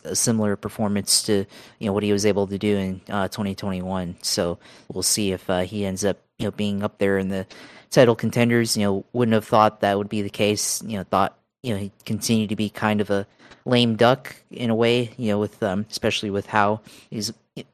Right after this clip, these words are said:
know, already starting duties with McLaren. You know, he was at Miami last week, um, being a reserve, uh, driver,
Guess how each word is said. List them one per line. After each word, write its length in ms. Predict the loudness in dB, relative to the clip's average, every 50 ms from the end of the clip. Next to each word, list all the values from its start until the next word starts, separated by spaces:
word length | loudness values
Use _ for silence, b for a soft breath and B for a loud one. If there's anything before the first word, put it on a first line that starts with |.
| _ _
know, 240 | -4 0 0 0 4
already 280 | 4 6 6 6 4 2
starting 480 | 0 2 6 6 6 6 6 2 0
duties 360 | 0 0 0 2 2 0 2 0
with 180 | -2 -2 -2
McLaren. 580 | -4 -6 -4 0 0 2 2 2 0 0 -4 -4
You 120 | -4 -4
know, 40 | -4
he 180 | -4 -6 -6 -8 _ _
was 160 | -8 -4 0 2
at 240 | 2 2 0 -2 B B B B B B
Miami 440 | 2 2 4 4 4 4 2 2 2
last 380 | 4 4 4 4 2 0 -2 -2
week, 400 | -2 -2 -2 -4 -10 -20 -20 _ _
um, 360 | -6 -4 -2 -2 -4 -4 -6 -4
being 220 | -2 -2 0 0 -2
a 40 | -2
reserve, 640 | -2 -2 -2 0 2 2 2 0 0 -4 -12 -18 -18 _ -4
uh, 200 | -2 0 0 0
driver, 560 | 2 4 4 4 4 4 4 2 2 0 0